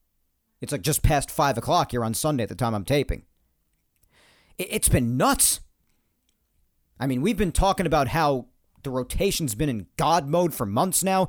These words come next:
That was the main subject of last week's episode. So we've been talking about that and actually seeing them actually having struggled a bit in Minnesota, despite them having still taken the series, the Yankees. But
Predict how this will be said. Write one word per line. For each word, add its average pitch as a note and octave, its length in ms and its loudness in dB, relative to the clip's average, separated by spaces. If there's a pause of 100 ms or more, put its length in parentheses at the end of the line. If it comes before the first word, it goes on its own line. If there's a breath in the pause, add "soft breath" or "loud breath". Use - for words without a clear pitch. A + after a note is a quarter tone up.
(160 loud breath)
That A3+ 60 0
was A3+ 120 0
the E3+ 80 0
main G3+ 180 2
subject F3+ 460 0
of B2+ 80 -2
last G3 280 2
week's C3 200 -2
episode. G#2+ 500 -2 (1120)
So D3+ 120 -2
we've E3 100 0
been C#3+ 100 -4
talking E3+ 340 0
about A#2 260 -2
that F#3+ 340 2 (320 loud breath)
and D#3+ 420 -2
actually F3+ 600 0
seeing G3+ 460 0
them E3+ 340 0 (220)
actually F#3+ 320 0
having E3 180 2
struggled E3 600 2
a B2 40 -4
bit - 200 0
in D3+ 100 -2
Minnesota, D#3+ 640 0 (1080)
despite G#3+ 320 0
them C#3+ 280 0
having B2+ 280 0
still B2 180 -2
taken A#2+ 300 -2
the E2+ 60 -6
series, B2+ 420 -2
the E2+ 120 -12
Yankees. D2 380 -8
But - 340 -2